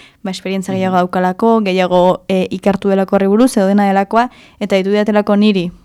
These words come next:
Speaker 1: ni izateagatik eta nagoen lekuan nagoelako, eh, eremu batzuetan. Eta hor esaten duzu, jo, ba, igual bai beste norbaiteko hobeto egingo luke eta ni hemen nago, ni naizelako. Ja,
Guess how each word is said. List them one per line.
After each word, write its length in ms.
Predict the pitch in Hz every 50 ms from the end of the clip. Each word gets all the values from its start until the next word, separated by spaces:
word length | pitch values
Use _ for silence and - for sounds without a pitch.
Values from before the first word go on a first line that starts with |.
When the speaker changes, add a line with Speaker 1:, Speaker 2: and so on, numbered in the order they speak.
| _ _ _ -
Speaker 1:
ni 240 | 214 214 220 220
izateagatik 540 | 208 190 214 196 196 202 190 196 196 202 226
eta 220 | 208 185 190 180 180
nagoen 300 | 185 185 180 185 190 190
lekuan 300 | 196 190 - 208 196 196
nagoelako, 840 | 190 190 185 190 185 190 185 185 185 190 185 185 185 180 180 180 - _ _ -
eh, 240 | - 208 196 185 185
eremu 260 | 180 190 190 196 196
batzuetan. 540 | 190 190 190 185 - 208 202 - 240 294 330 - - _ _ _ _ _ _ _ _ _ _ _ _ - _ _
Eta 240 | - 220 220 208 196
hor 80 | 233 254
esaten 180 | 247 247 220
duzu, 240 | 208 202 196 - 202
jo, 160 | 196 - 226
ba, 200 | 202 190 175 180 _ _ _ _ _ _ _ _
igual 280 | - 214 196 202 202 226
bai 180 | 269 285 269 214
beste 380 | - - 110 196 208 - -
norbaiteko 360 | 220 214 214 214 208 214 202 208
hobeto 160 | 202 202 202
egingo 200 | 196 202 202 196
luke 140 | 190 190 185 214
eta 120 | 214 202
ni 100 | 196 190
hemen 180 | 190 190 190 190
nago, 320 | 185 185 180 185 185 - -
ni 160 | 214 214 214
naizelako. 560 | 202 190 185 185 - 185 180 190 185 233 226 - - - - _ _ _ -
Ja, 320 | 214 202 220 208 185 190